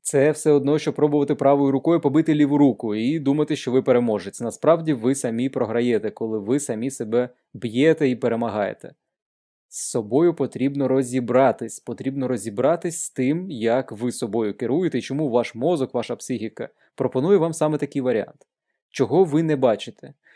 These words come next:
чого ви не відчуваєте, чия це мета насправді, що ц-, зробити. Чи може вона не ваша? А чому не ваша і як визначити, ваша вона чи не ваша, я розкажу в наступному подкасті, який вже зараз має вийти на нашому каналі.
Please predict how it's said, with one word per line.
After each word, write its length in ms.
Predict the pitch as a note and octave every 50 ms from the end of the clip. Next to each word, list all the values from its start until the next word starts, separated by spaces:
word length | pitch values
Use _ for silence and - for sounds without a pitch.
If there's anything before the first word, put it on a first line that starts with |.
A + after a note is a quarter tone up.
| _ _
чого 360 | - - C3+ A2 G#2+ D3 F3+
ви 200 | F#3 E3 C#3+ D#3
не 140 | D#3+ D#3 D3+
відчуваєте, 840 | C#3+ D3+ D3 - - D3 C#3+ C#3 A#2+ G#2 G2 G2+ - - A#2+ C3 C3 _ _ _ _ _ _ _ _ _ _ _
чия 420 | - - D3 C3+ B2+ C3+ D3+ F3 F3
це 240 | - - D#3+ D#3
мета 460 | D#3 D#3+ D#3+ D#3+ - E3 C#3+ A#2+ G#2+ G#2
насправді, 640 | G#2+ A2 - - - D3 C3 A#2 G2 G2 F#2+ G#2
що 280 | - - - C#3 B2 A2+
ц-, 380 | - - - - - - B2+
зробити. 560 | A#2+ B2+ C3 B2 B2 A#2 G#2+ G#2 - C#3+ - _ _ _ _ _ _ _ _ _ _ _ _ _ _ _ _ _ _ _ -
Чи 160 | - - C3
може 260 | B2+ C#3 C#3+ C3 C3+
вона 340 | C3 C3+ C#3+ C#3 D#3 F3+ F3+
не 200 | D#3+ D3+ D#3+ D#3+
ваша? 640 | C3 B2 D#3+ E3 C#3+ A#2 - - - B2 - - _ -
А 100 | A#2+ A2
чому 500 | - - D3 D#3+ F#3 F#3+ F3 D3 C3 - -
не 160 | D3+ B2+ B2+
ваша 380 | A#2 A2+ G#2 G2+ G#2 - - E3
і 140 | D#3+ C#3 C3+
як 220 | C#3+ C#3+ C#3 C#3+
визначити, 520 | D3 D#3 C#3 A#2+ A#2+ G#2 - A#2+ - -
ваша 320 | G2+ A2 A#2 A#2+ - - A#2
вона 200 | G#2 A2 G#2 -
чи 140 | - - A#2
не 80 | A#2
ваша, 420 | B2 D#3 F#3 G3 F#3+ - G3 F#3 F#3+ _ _ _ _ _ _
я 320 | - A2+ A2+ B2+ C#3 C#3+ C3+
розкажу 380 | A#2+ G#2+ - - A#2 G#2+ D3+
в 40 | E3
наступному 460 | D#3 B2 - - D3+ - D3 C#3 C3+
подкасті, 640 | B2 - C3 - - C#3 A#2 G#2 F#2+ - - A#2+ A2
який 360 | G#2+ G#2+ - - E3 F3 E3
вже 300 | C3+ G#2 G2 A#2 C3 B2+
зараз 440 | G2+ G#2+ A#2+ C3+ D3 D#3+ D3+ - -
має 240 | A2+ G#2+ A2 A2 G#2
вийти 320 | G2+ A2+ C#3 D3 - C3
на 280 | A2 G#2 G#2 A2 B2 A#2+
нашому 420 | G#2+ G#2 G#2+ - - A#2+ A2+ G#2+
каналі. 340 | - B2 A#2+ A2+ G#2 G#2